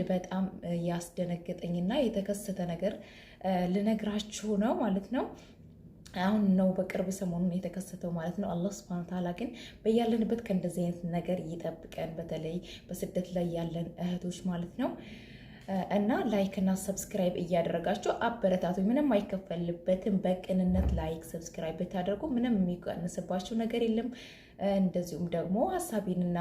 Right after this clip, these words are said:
ወይም መልእክቴን ከወደዳችሁት ደግሞ ሸር ማድረግም ትችላላችሁ ማለት ነው። እና ዛሬ ምን መሰላችሁ ይዤላችሁ የመጣሁት ውድ ፋሚሊዎቼ ማለት ነው፣ የሀገሬ ልጆች፣ ያኔ ሁላችንም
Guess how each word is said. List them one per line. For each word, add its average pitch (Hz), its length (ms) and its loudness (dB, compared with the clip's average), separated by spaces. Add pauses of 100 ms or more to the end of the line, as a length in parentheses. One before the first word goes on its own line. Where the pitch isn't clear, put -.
ወይም 165 300 0
መልእክቴን 180 560 0
ከወደዳችሁት 190 600 0
ደግሞ 277 240 -2
ሸር 311 300 0
ማድረግም 208 500 0
ትችላላችሁ 170 680 -4
ማለት 170 320 -2
ነው። 302 140 -2 (840)
እና 202 240 6 (1300)
ዛሬ 226 260 4 (120)
ምን 202 180 6
መሰላችሁ 202 680 0 (220)
ይዤላችሁ 185 680 2
የመጣሁት 185 640 -2
ውድ 180 320 -4 (160)
ፋሚሊዎቼ 190 760 0
ማለት 175 260 -2
ነው፣ 185 100 -2
የሀገሬ 180 360 -2
ልጆች፣ 285 300 2 (1000)
ያኔ 220 300 6 (380)
ሁላችንም 208 600 2